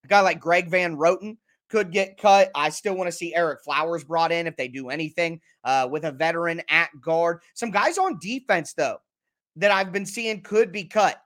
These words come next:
K'Lavon Chaisson from Jacksonville, take a chance on a guy with a good pedigree, is a high draft pick with a lot of talent,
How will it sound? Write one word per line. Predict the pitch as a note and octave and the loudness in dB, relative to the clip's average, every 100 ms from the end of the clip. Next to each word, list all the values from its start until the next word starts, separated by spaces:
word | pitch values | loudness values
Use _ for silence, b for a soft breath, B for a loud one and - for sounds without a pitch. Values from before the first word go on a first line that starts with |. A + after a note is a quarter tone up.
| _ | _
K'Lavon | G3 A3+ A#3 A3+ G3 | -2 0 0 0 -2
Chaisson | - F3+ A3 C4 C4+ _ _ _ _ | -2 -2 -4 -12 -16 _ _ _ _
from | F#3+ F#3 F3+ F3 D3+ _ _ _ D3 | 0 2 0 -4 -14 _ _ _ -2
Jacksonville, | F3+ G3+ A3+ A3 A3 | -2 -2 -2 0 0
take | - F#3 F#3+ | 0 -2 -2
a | |
chance | E3 G3 G#3 A#3 - _ | -4 -2 -2 -6 -14 _
on | D#3+ E3 | -4 -2
a | |
guy | D#3+ F3+ F#3+ | 0 0 0
with | E3+ | -2
a | D#3 | -4
good | F3 F#3 | -6 -6
pedigree, | F3+ F3+ E3 G3 G3 | -4 -4 -4 -4 -4
is | D3+ | -6
a | |
high | C#3 F3+ | -2 -2
draft | E3+ D3 F3 F#3 | -2 -2 0 0
pick | G3+ G#3 | -8 -10
with | D#3 | -10
a | C#3 | -6
lot | D3 E3 | -2 -2
of | D3 | -4
talent, | C#3 F3+ F#3+ | -6 -4 -6